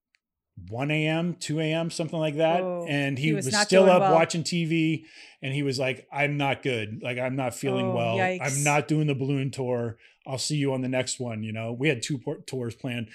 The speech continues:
Speaker 1: So anyway, um,
Speaker 2: So you did, you, when you told me about the balloon tour, I
Speaker 1: Yeah.
Speaker 2: was f-, fascinated and frightened all at the same time. I could never do it.
Speaker 1: Legit.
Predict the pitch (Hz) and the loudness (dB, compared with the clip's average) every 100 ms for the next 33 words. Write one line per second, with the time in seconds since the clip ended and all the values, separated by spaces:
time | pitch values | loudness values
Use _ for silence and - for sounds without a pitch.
0 | - - - - 208 220 202 185 156 - | -20 -20 -20 -4 2 4 6 4 2 -8
1 | _ 170 165 160 160 147 _ _ - 339 | _ 0 4 4 2 -2 _ _ -2 2
2 | 320 427 392 - 269 294 247 240 285 330 | 2 2 -2 -6 0 0 0 -4 -2 -2
3 | 359 302 254 214 190 208 208 190 185 165 | -2 0 0 0 -4 -6 -6 -4 -2 -2
4 | - 208 208 214 202 196 196 - _ _ | 2 2 2 2 -2 -2 -6 -10 _ _
5 | _ _ _ _ _ _ _ _ - - | _ _ _ _ _ _ _ _ -18 -12
6 | - - _ _ _ _ _ _ _ _ | -12 -12 _ _ _ _ _ _ _ _
7 | 247 240 - 240 226 214 190 185 214 185 | 4 4 2 0 0 0 -2 -4 -2 0
8 | 180 180 175 175 175 190 175 170 185 165 | -2 -2 -2 -4 -6 -6 -8 -8 -10 -8
9 | 170 185 208 185 190 180 170 190 180 - | -6 -6 -6 -8 -6 -6 -6 -4 -4 -6
10 | 123 123 131 | -6 -4 -4